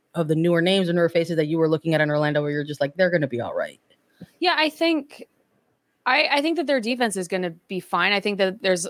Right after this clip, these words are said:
Speaker 2: sometimes a little bit of an unnecessary negative focus on the defense itself, when I think that,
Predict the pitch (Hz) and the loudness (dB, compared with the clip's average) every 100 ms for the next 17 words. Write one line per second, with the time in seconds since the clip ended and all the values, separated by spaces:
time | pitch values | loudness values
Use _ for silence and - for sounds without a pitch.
0 | - 196 190 196 185 180 175 175 175 165 | -2 -2 -4 -4 -2 2 4 4 2 0
1 | 160 165 165 165 156 175 160 165 160 - | 0 0 0 -2 -2 2 2 0 -6 -12
2 | _ - 170 170 170 175 165 - 160 170 | _ -10 -4 0 2 2 -2 -2 -2 -2
3 | 165 160 156 165 175 170 175 208 233 190 | -4 -4 -6 -6 -6 -6 -4 0 0 2
4 | 160 156 165 151 165 151 | -2 -2 -6 -2 0 0